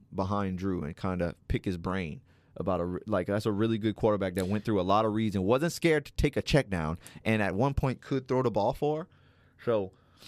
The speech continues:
Jameis just gotta be more, like, honed in, and I don't care. I,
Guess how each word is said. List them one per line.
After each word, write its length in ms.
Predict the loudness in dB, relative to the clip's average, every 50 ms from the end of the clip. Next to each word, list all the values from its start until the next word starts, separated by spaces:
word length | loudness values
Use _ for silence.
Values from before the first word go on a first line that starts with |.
| -18 _ -4
Jameis 320 | -2 -2 0 -2 -2 -2
just 200 | -4 -6 -4 -2
gotta 200 | 0 0 0 0
be 180 | -2 0 0 0
more, 400 | 2 2 2 2 2 2 2 0
like, 360 | 0 -2 -2 -4 -6 -10 -16 _ _ _ _ _ _ _ _ -14
honed 460 | -14 -8 -4 -2 0 0 0 0 0 0
in, 280 | 0 0 -2 -2 -2
and 240 | -4 -4 -4 -6 -10 -12 _ -12 -8
I 80 | -6
don't 160 | -6 -6 -8
care. 220 | -6 -4 -4 -4 -4
I, 140 | -4 -4